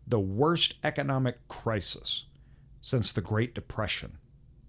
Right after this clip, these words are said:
and they were rising rates. So you look at this local piece, and it's very powerful, and it provides tons of opportunities. That's why I love it so much.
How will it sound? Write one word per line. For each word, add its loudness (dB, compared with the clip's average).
and -2
they 2
were 2
rising -2
rates. -8
So 6
you 4
look 4
at 2
this 4
local 4
piece, 2
and 2
it's 2
very 4
powerful, 0
and 0
it -2
provides -2
tons 4
of 0
opportunities. -4
That's -8
why -2
I -2
love -2
it -10
so -8
much. -4